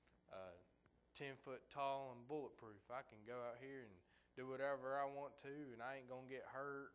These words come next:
or anything like that. But we also, as Christians, we need to think that if God is on our side, then we really can do anything. And once, once you get, I should say,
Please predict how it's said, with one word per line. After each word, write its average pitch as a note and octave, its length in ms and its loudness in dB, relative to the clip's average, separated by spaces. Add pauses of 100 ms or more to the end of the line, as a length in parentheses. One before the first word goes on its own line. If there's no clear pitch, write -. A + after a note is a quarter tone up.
or A#2+ 80 -8
anything B2+ 380 -8
like A#2+ 200 -6
that. C#3 260 0
But A#2 200 -6 (360)
we B2+ 140 6
also, C3 600 8 (480)
as A2 160 -2
Christians, C#3+ 540 0
we B2 100 -2
need C3 240 -4
to A2+ 80 -6
think E3+ 300 -4 (1300)
that A#2 320 4 (720)
if A#2+ 200 0
God D3+ 300 10
is C#3 160 2
on C3+ 200 4
our B2 140 0
side, D3+ 380 4 (200)
then B2 160 -2
we D#3 120 4
really F3+ 280 4
can G3 340 -2
do A#2+ 80 -6
anything. F#2+ 540 -10 (960)
And B2 280 0 (960)
once, D#3+ 400 2 (440)
once E3 240 0
you D#3+ 60 -4
get, D3+ 240 4 (960)
I A2+ 100 0
should A2+ 220 -10
say, A#2+ 220 0